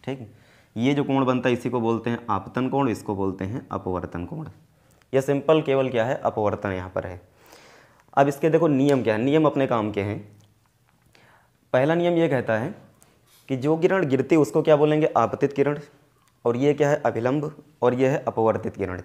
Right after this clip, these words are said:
तीनों कहाँ होते हैं? एक ही तल पर होते हैं।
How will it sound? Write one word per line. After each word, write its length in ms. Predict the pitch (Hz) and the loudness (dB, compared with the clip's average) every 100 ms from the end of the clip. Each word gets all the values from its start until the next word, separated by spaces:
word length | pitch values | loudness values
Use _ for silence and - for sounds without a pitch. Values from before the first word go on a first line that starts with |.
| - | 0
तीनों 220 | 143 156 | 2 4
कहाँ 200 | 151 143 | 4 2
होते 220 | 123 110 | 0 0
हैं? 200 | 131 - - | -2 -4 -2
एक 220 | 139 139 | 0 0
ही 160 | 151 | -2
तल 200 | 170 110 | 0 0
पर 140 | 101 101 | 0 -2
होते 260 | 95 98 | -2 -6
हैं। 200 | 92 98 | -8 -10